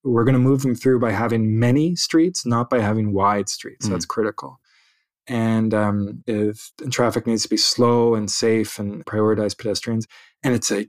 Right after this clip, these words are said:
Speaker 1: totally different design philosophy from car-oriented suburbs. And you simply can't do it. If your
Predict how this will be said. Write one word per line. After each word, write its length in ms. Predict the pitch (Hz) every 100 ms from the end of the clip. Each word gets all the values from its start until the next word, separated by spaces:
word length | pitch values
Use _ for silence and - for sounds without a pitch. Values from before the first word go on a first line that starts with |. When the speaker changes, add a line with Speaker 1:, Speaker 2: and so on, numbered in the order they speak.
| _ -
Speaker 1:
totally 800 | - - 190 180 180 175 165 151
different 480 | 135 127 - 127
design 460 | 135 110 107 113 107
philosophy 760 | 117 107 101 95 104 117 120 127 _ _ _ -
from 160 | 120
car-oriented 560 | - 117 113 110 107 107
suburbs. 540 | 120 107 113 120 - _ _ _ -
And 160 | 143
you 60 | 135
simply 460 | - 185 175 175 160
can't 320 | 165 143 139
do 180 | 151 156
it. 100 | 123
If 140 | 113
your 220 | 160 208